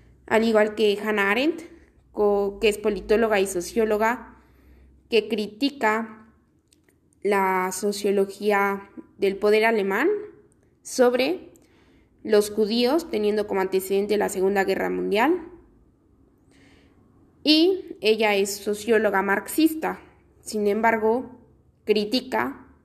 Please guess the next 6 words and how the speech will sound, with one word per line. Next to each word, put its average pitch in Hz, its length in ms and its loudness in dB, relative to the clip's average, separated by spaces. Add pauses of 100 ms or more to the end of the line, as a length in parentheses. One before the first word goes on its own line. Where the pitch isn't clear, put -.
(440)
la 190 200 0
sociología 196 800 -2 (840)
aplicada 190 840 -2
en 190 140 -2
el 180 80 -6
positivismo. 208 760 -6